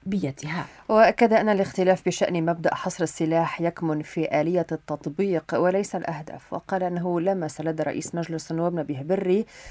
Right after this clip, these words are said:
Speaker 2: تفهما ودعما لمبدأ حصرية السلاح بيد الدولة، ولكن مع بعض الملاحظات التنفيذية والزمنية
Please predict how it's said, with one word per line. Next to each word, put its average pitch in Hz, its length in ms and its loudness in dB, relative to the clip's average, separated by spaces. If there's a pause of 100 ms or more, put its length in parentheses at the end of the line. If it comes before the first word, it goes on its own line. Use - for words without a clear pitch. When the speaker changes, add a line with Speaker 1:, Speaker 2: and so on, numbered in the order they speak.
(160)
Speaker 2:
تفهما 226 560 2
ودعما 185 640 2
لمبدأ 160 460 0
حصرية 160 500 -4
السلاح 156 500 -4
بيد 147 280 -6
الدولة، 156 420 0 (340)
ولكن 190 320 2
مع 170 220 0
بعض 180 280 0
الملاحظات 156 680 0
التنفيذية 156 600 -2
والزمنية 151 760 2